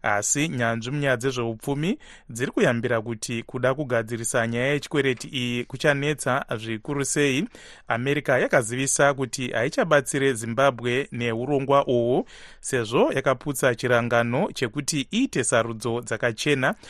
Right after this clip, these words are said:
uye chekuti iremekedzewo kodzero dzevanhu.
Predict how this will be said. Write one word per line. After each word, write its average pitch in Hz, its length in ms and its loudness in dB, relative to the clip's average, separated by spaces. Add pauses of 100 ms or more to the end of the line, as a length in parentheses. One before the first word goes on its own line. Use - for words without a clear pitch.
(340)
uye 123 560 2 (140)
chekuti 143 420 -2
iremekedzewo 127 800 2
kodzero 117 380 0
dzevanhu. 113 760 0